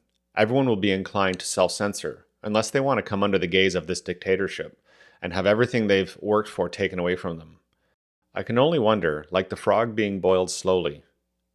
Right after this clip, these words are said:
at what point will people wake up? I can only hope that in the next election, if there is one, that this authoritarian government is ousted into the trash heap where they belong. Sadly, I'm uncertain whether or not a new government will undo this damage.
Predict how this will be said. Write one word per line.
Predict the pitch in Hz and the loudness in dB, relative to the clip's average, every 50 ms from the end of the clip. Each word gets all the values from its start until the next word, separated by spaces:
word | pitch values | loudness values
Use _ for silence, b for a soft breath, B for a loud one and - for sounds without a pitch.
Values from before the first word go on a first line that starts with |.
| _ - | _ -2
at | - 95 | -2 4
what | - 180 196 - | 4 4 4 4
point | - 135 127 113 - | 0 0 0 0 2
will | 95 90 90 | 0 -2 -2
people | - 98 87 87 82 | -4 -6 -4 -4 0
wake | 82 80 78 - 80 | 0 -2 -2 -2 -6
up? | 78 78 - _ _ _ _ _ _ _ _ _ _ _ _ _ _ _ _ _ _ _ - - | -10 -10 -12 _ _ _ _ _ _ _ _ _ _ _ _ _ _ _ _ _ _ _ -8 -8
I | 98 | -8
can | - - 101 107 | -6 -2 0 0
only | 120 135 143 123 | 2 2 0 0
hope | 104 104 101 92 - | 4 4 4 4 4
that | - 87 85 85 | 4 2 4 4
in | 87 87 | 2 0
the | 90 90 | -2 -2
next | 95 101 110 - - | -2 -2 -2 -2 -2
election, | 95 92 95 98 - - - 82 78 80 - | 2 2 2 2 2 -4 -8 -8 -8 -8 -12
if | - - | -14 -6
there | - 87 90 92 | -2 0 2 2
is | 95 87 | 0 0
one, | 85 82 78 78 80 80 82 - | -4 -6 -8 -8 -10 -14 -6 -4
that | 95 92 - | -4 -2 -2
this | 104 98 - | -4 -4 -4
authoritarian | 110 98 - - 104 101 104 104 98 - 101 95 92 90 82 82 | -6 -6 -2 2 4 4 4 4 0 0 -2 0 0 0 -2 0
government | 92 95 92 92 85 82 | 0 0 0 0 -4 -4
is | 85 80 | -2 0
ousted | 82 90 101 95 - - 85 78 80 | 0 0 0 0 -2 -6 -6 -4 -4
into | 87 85 - - | -6 -6 -6 -8
the | 80 80 | -8 -8
trash | - - - 90 90 92 - - | -8 -4 0 0 0 0 0 -2
heap | 95 87 - - | -6 -6 -2 0
where | 92 92 | 0 4
they | 90 90 | 4 4
belong. | 87 87 85 87 87 87 82 78 78 78 _ b b b b b b b b b b b b | 2 2 0 0 -2 -2 -4 -6 -10 -16 _ b b b b b b b b b b b b
Sadly, | - - 101 104 120 104 95 92 85 82 80 82 | -8 2 4 6 6 6 6 4 2 2 -2 -6
I'm | - 98 98 98 | -6 -2 0 0
uncertain | 101 101 - - 117 110 107 104 | 0 -2 2 2 2 2 4 4
whether | 98 98 104 101 95 | 4 4 6 4 4
or | 92 | 4
not | 92 92 92 92 - - | 2 2 0 0 -2 -4
a | - 92 | -8 -4
new | 90 92 | -4 -2
government | 90 92 92 92 101 95 76 | 2 2 2 2 2 -2 -4
will | 82 90 90 | -2 -2 -2
undo | 90 90 87 95 | -2 0 0 0
this | 92 85 87 - | 0 0 -4 -6
damage. | - - 85 87 87 80 73 76 - - - | -4 -4 -4 -4 -4 -6 -10 -12 -14 -16 -16